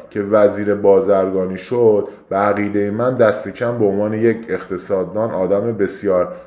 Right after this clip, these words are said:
فهمیده‌ای است. ولی کارش در وزارت بازرگانی به هیچ وجه چشمگیر نبود و شاید یکی از دلایلش این است که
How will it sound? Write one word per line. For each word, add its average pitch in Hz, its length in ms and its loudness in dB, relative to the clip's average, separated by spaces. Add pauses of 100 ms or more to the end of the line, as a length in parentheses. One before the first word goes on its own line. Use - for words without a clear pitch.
فهمیده‌ای 87 720 -4
است. 67 340 -12 (1200)
ولی 117 280 4
کارش 113 500 4
در 90 280 0 (240)
وزارت 95 560 2
بازرگانی 117 800 2
به 104 120 -2
هیچ 113 440 -4
وجه 113 340 0 (240)
چشمگیر 92 720 -4
نبود 76 520 -4 (680)
و 107 100 4
شاید 123 500 4
یکی 117 240 0
از 104 200 2
دلایلش 101 640 4
این 107 140 -8
است 113 280 -4
که 113 280 0